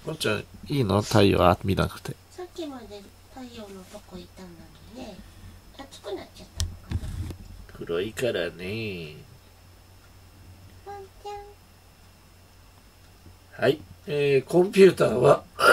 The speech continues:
Speaker 1: <clears throat> 無事に復帰できました。えー、いろいろもろもろまだ直さなきゃいけないところがあるんですけれども、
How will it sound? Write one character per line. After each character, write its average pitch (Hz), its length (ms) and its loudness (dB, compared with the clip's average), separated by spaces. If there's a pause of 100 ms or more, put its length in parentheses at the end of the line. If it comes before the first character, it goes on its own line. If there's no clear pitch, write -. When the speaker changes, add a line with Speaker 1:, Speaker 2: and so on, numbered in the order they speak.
(200)
Speaker 1:
<clears throat> 110 480 0
無 120 140 -6
事 139 180 -6
に 131 220 -6 (800)
復 - 280 -4 (120)
帰 151 180 -2
で 135 140 4
き 160 80 -2
ま 180 100 4
し - 80 -2
た。 - 200 2 (540)
え 151 200 6
ー、 - 20 4
い 160 100 4
ろ 202 160 12
い 202 40 12
ろ 196 100 10
も 170 160 2
ろ 196 120 6
も 196 120 6
ろ 190 140 8
ま 185 200 4
だ 156 140 8
直 147 220 6
さ 170 100 6
な 151 100 4
き 127 120 0
ゃ - 20 2
い 95 40 -4
け 110 100 0
な 107 80 2
い 101 80 0
と 107 100 0
こ 104 60 2
ろ 98 100 2
が 98 100 2
あ 107 40 4
る 101 100 -6
ん 85 60 -12
で 82 100 -10
す - 120 -12
け - 100 -12
れ 110 60 -12
ど 104 180 -8
も、 120 240 -2